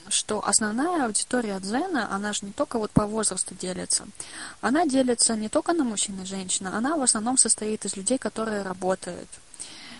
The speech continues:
И, э, вам нужно понять, э, в каком ритме они живут в большинстве своем. В большинстве своем люди рано едут на работу, э, пока сидят в автобусе или метро, они листают ленту, э, и уже в перерыве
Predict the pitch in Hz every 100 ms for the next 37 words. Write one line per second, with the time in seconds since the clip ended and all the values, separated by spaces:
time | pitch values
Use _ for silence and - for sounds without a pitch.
0 | - 151 226 226 208 196 185 185 277 320
1 | 262 240 220 - 202 208 269 302 - 226
2 | 214 208 196 - 202 254 269 214 226 226
3 | 208 196 202 202 202 190 180 175 180 -
4 | 180 - 170 151 - 202 226 - 269 370
5 | 370 269 269 240 240 214 220 214 196 190
6 | 196 196 180 175 170 - 269 330 359 359
7 | - - - - 208 208 - 220 262 226
8 | 214 214 196 208 208 - 196 196 196 214
9 | 196 185 185 175 - 190 180 175 190 185
10 | 185 185 269 330 359 - - - - -
11 | 208 208 208 202 202 196 196 190 - -
12 | 247 285 285 277 254 240 - 247 233 214
13 | 190 190 - - 240 240 240 208 180 180